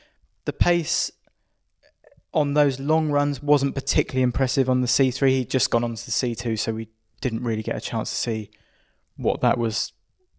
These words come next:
how that was gonna end up. But even on the performance runs on the, the C five in the morning, we were,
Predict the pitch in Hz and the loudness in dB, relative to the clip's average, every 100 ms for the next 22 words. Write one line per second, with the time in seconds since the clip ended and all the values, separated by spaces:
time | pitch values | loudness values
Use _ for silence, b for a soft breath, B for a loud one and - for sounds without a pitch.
0 | _ _ _ _ - 123 113 117 120 117 | _ _ _ _ -8 -2 0 0 -2 -2
1 | 110 110 _ - 123 113 127 - - b | -2 -8 _ -6 -4 0 -2 -2 -12 b
2 | b - 131 - - - 175 160 151 147 | b 2 2 2 -18 -4 0 2 2 0
3 | 139 139 135 131 127 _ _ - 135 156 | 0 2 2 0 -4 _ _ -4 2 6
4 | 135 131 - 123 120 123 123 123 123 120 | 6 2 0 0 2 2 2 2 0 -2
5 | 117 _ _ - 120 - 131 117 131 123 | -8 _ _ -2 0 2 2 2 2 2
6 | 117 117 123 123 117 117 - - _ 143 | 2 2 2 2 2 -2 -6 -20 _ -6
7 | 127 131 127 | 0 2 0